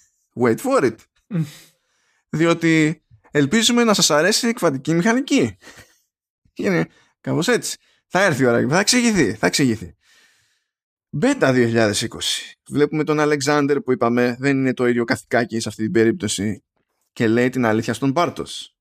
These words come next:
Speaker 1: Η... Η Σαρλότε λέει στον Ούλριχ ότι είχαμε μαζέψει δύο,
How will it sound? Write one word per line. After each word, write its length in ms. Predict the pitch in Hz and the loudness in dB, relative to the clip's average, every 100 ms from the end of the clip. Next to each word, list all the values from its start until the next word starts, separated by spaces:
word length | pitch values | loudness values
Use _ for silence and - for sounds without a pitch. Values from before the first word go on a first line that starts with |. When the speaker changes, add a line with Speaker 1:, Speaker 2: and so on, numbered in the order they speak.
| _ _ _ _ _ _ _ _ | _ _ _ _ _ _ _ _
Speaker 1:
Η... 160 | 110 104 107 90 80 69 69 - - _ _ _ _ _ | -2 2 2 2 2 -2 -6 -10 -16 _ _ _ _ _
Η 80 | 113 | -2
Σαρλότε 1040 | - 117 160 170 165 160 156 151 143 107 | -2 0 -2 -2 0 0 2 2 0 -2
λέει 240 | 139 151 | -2 0
στον 240 | 156 135 127 | 0 0 0
Ούλριχ 420 | 160 160 160 - | 0 0 -2 -2
ότι 280 | 135 - 143 135 127 120 117 107 98 95 | -6 -4 -2 0 0 0 -2 -2 -4 -6
είχαμε 240 | 139 151 | -4 0
μαζέψει 460 | 143 131 127 147 139 | 2 0 0 -4 -4
δύο, 1080 | 135 160 151 143 135 123 120 - 90 - | -2 0 2 2 2 0 -2 -4 -10 -14